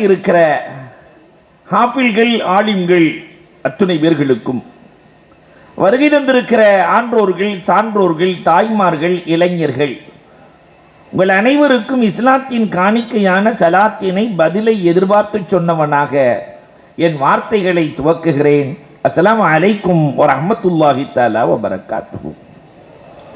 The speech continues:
முப்பெரும் விழாவிலே மூன்று கல்வி இங்கு கொடுக்கப்படுகிறது. ஒரு பக்கம் உலக கல்வி,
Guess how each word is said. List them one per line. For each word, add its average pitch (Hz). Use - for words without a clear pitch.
முப்பெரும் 277
விழாவிலே 220
மூன்று 311
கல்வி 226
இங்கு 202
கொடுக்கப்படுகிறது. 147
ஒரு 226
பக்கம் 294
உலக 269
கல்வி, 240